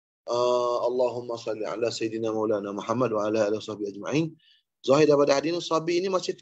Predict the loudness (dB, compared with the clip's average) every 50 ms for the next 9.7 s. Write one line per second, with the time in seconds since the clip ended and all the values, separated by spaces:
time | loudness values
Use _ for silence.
0 | -14 -8 -4 -2 0 2 2 2 2 2 0 0 2 2 2 2 0 0 -2 -2
1 | 0 -2 -2 -4 -6 -16 _ _ _ _ _ _ _ _ _ _ _ _ _ _
2 | _ _ _ _ _ -8 -6 -2 0 0 2 2 2 2 2 2 2 2 0 0
3 | -2 -4 -4 -4 -2 -2 0 0 0 -2 -4 -6 -8 -18 -20 _ -10 -8 -8 -6
4 | -6 -6 -6 -6 -8 -14 _ _ _ _ _ _ _ _ -10 -8 -8 -4 -2 -2
5 | -2 -2 -4 -6 -4 -2 0 0 0 -2 -6 -16 -20 -20 -20 _ _ _ -2 0
6 | 4 4 4 4 4 4 4 4 4 4 4 4 4 4 4 2 0 0 0 0
7 | 2 2 0 0 -2 -4 -6 -10 _ _ _ _ _ _ _ _ -12 -6 -2 -2
8 | -2 0 0 0 0 0 0 -2 -2 -4 -4 -6 -12 _ _ _ _ _ _ _
9 | _ _ -2 -2 0 0 0 -2 0 2 2 2 2 2